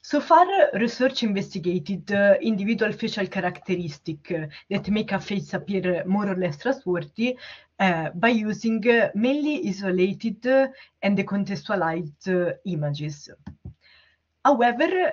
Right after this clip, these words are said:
in everyday life, we usually don't perceive, uh, faces, uh, in isolation. Uh, instead, we perceive faces, uh, embedded in a, uh, social, uh, and, uh,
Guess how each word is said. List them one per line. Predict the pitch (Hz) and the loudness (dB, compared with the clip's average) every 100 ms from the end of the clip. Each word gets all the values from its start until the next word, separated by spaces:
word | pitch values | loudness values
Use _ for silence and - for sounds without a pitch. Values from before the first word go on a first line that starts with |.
| - | -2
in | 214 202 | -2 0
everyday | 196 220 262 | 0 0 0
life, | 202 170 180 208 | 2 0 0 -6
we | 190 208 | -6 -6
usually | 180 190 151 196 185 | -4 -4 -4 -4 -2
don't | 180 196 185 | -2 0 -2
perceive, | 196 151 185 170 185 | -4 -8 -8 -4 -2
uh, | 190 - | -2 -2
faces, | - 175 160 175 180 - | -6 -6 -6 -6 -8 -8
uh, | 175 151 - - | -4 -4 -4 -4
in | 180 151 | -4 -4
isolation. | 147 240 151 147 - 82 - - _ - - _ - | -4 -2 -2 -2 -10 -10 -12 -14 _ -20 -20 _ -2
Uh, | 185 160 151 - | 0 0 -4 0
instead, | 285 - - 180 | 2 2 0 0
we | 220 208 | 0 -2
perceive | 220 - 220 208 226 | -2 -4 -4 -6 -4
faces, | 180 160 147 190 - | -4 -4 -4 -8 -4
uh, | 202 196 - _ - | 0 2 0 _ 2
embedded | 233 214 165 165 190 165 190 185 - | 2 4 2 0 -4 -6 -2 -2 -2
in | 214 | -2
a, | 185 170 160 - - | 0 0 -4 -8 -6
uh, | 180 170 165 156 147 | -6 -4 -4 -4 -6
social, | - - 185 175 - 185 185 | -10 -4 -2 -2 -2 2 4
uh, | 190 180 - 190 | 4 2 -4 -4
and, | 190 180 | -2 -2
uh, | 160 147 | -2 -4